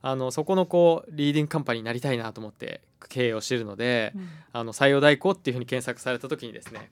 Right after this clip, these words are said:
Speaker 1: ぜひ僕らのところが一番最初にたどり着くようにしたいなっていうところと、あの、採用にお役立ちできるですね、情報を発信したいなということで、はい、今回もラジオに挑戦しようかなと思ってます。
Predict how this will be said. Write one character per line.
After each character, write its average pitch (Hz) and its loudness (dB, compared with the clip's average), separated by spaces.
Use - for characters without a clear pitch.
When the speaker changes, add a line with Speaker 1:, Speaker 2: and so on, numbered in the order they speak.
Speaker 1:
ぜ 117 -2
ひ 110 -10
僕 120 -4
ら 113 -2
の 110 -8
と 117 -12
こ 127 0
ろ 117 2
が 107 -6
一 123 -14
番 127 -2
最 123 0
初 131 -6
に 123 -4
た 127 -6
ど 131 0
り 123 -4
着 - -12
く - -6
よ 147 4
う 127 0
に 117 -6
し - -12
た 131 2
い 123 -4
な 175 0
っ 170 -6
て 151 -6
い - -2
う - -2
と 120 -8
こ 151 0
ろ 143 2
と、 113 -2
あ 113 -2
の、 110 -8
採 131 4
用 131 4
に 123 -2
お 120 0
役 123 0
立 123 -2
ち 120 -4
で 117 -6
き 135 0
る 113 -4
で - -16
す - -16
ね、 165 4
情 127 4
報 120 -2
を 113 2
発 - -4
信 123 -4
し - -8
た 131 0
い 135 -2
な 175 2
と 151 -4
い - -4
う - -4
こ 117 -4
と 110 -6
で、 - -8
は - -10
い、 101 -12
今 110 -6
回 104 -8
も 104 -10
ラ 107 -6
ジ 107 -10
オ 104 -10
に 107 -14
挑 113 -10
戦 107 -14
し - -10
よ 107 -8
う - -
か 127 -4
な 131 0
と - -10
思 113 -14
っ 104 -18
て - -10
ま 143 0
す。 - -12